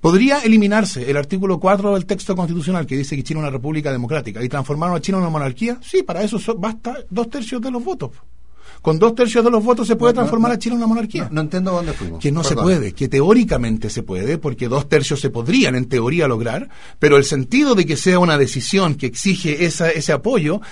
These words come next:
Speaker 1: hace que transformar a Chile en una monarquía sea una decisión que está políticamente excluida. Entonces, la pregunta es, ¿una transformación de la Constitución que elimina todas las, los cerrojos constitucionales es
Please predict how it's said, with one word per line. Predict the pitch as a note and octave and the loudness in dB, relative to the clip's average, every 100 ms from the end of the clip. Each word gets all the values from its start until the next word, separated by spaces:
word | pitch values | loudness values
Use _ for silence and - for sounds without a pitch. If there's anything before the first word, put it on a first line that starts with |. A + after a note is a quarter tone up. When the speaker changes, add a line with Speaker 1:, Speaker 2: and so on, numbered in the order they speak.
| - | -2
Speaker 1:
hace | F#3+ F#3+ G#3+ | 0 2 2
que | G3 F#3+ | 2 2
transformar | F#3 F3+ F#3+ F3+ G#3 | 2 2 4 4 4
a | |
Chile | G3 G#3 | 2 2
en | G3+ | 2
una | G3 | 2
monarquía | F#3 F3+ D#3+ G3+ G3 | 2 0 -2 -4 -4
sea | F#3 F#3 | -4 -4
una | F#3+ | -2
decisión | F3 E3 | -4 -4
que | F3+ | -6
está | D#3 F3+ | -6 -4
políticamente | F3+ F#3+ F#3 F3+ F#3 F#3 | -2 -4 -4 -4 -4 -6
excluida. | - F3+ E3+ G2 - - - - | -8 -6 -4 -6 -12 -16 -12 -8
Entonces, | D#3 F#3 D3 | -2 -2 -2
la | C3 | -4
pregunta | C3 D3+ A#3 C4 D3+ | -4 0 2 2 -2
es, | F#2+ - - - - - | -6 -10 -16 -16 -12 -4
¿una | F3 G#3+ | 2 2
transformación | G3 E3+ - D#3 D3 C3+ - G#3 A#3 | 2 -2 0 -2 0 -2 0 0 0
de | |
la | A3 | 0
Constitución | G#3 F#3+ - D#3+ C3+ - D#3+ A2 A2 - - - - - - - | -2 -4 -6 -8 -8 -8 -8 -8 -10 -14 -16 -16 -16 -16 -14 -4
que | D3 | -2
elimina | D3 D#3+ C3+ D3 A3 A3+ G#3+ | 0 2 4 6 4 4 2
todas | G#3 A#3 | 4 4
las, | G3 F#3+ | 2 -2
los | E3+ | -4
cerrojos | - E3+ G3 G3 | 0 0 0 -2
constitucionales | F#3 F3 D3+ D#3 D3 D#3+ D#3+ G2 B2 - - - - - - | -4 -4 -4 -6 -6 -6 -6 -8 -10 -14 -18 -16 -16 -16 -2
es | - F3+ | 0 0